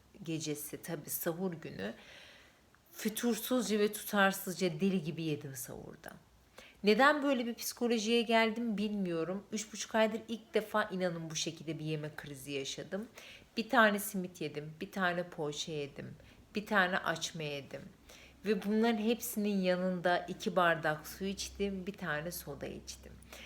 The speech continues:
Şimdi sahuru yaptık, yaptıktan sonra Anıl'a dedim ki, ezan okumasına on dakika falan var. "Anıl," dedim, "midem aşırı derecede ağrıyor. E, ezan okumasına da on dakika var, bana hemen bir soda ver,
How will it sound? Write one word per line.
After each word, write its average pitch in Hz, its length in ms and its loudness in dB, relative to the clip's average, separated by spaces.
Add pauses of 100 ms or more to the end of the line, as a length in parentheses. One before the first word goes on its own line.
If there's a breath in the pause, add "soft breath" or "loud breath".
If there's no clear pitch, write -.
(280 loud breath)
Şimdi 220 380 2
sahuru 220 460 4
yaptık, 220 540 4
yaptıktan 220 560 4
sonra 220 240 2
Anıl'a 208 400 2
dedim 311 320 -6
ki, 165 400 0 (200)
ezan 202 320 0
okumasına 214 500 -2
on 214 200 2
dakika 214 280 2
falan 247 420 -2
var. 277 160 0
"Anıl," 214 320 0
dedim, 190 140 -2
"midem 190 480 2
aşırı 185 400 -4
derecede 165 460 -2
ağrıyor. 285 680 2 (500 loud breath)
E, 185 100 4
ezan 202 380 4
okumasına 220 520 0
da 214 40 4
on 269 220 2
dakika 302 280 2
var, 262 140 6
bana 233 160 6
hemen 240 340 2
bir 233 40 -2
soda 254 400 2
ver, 311 200 2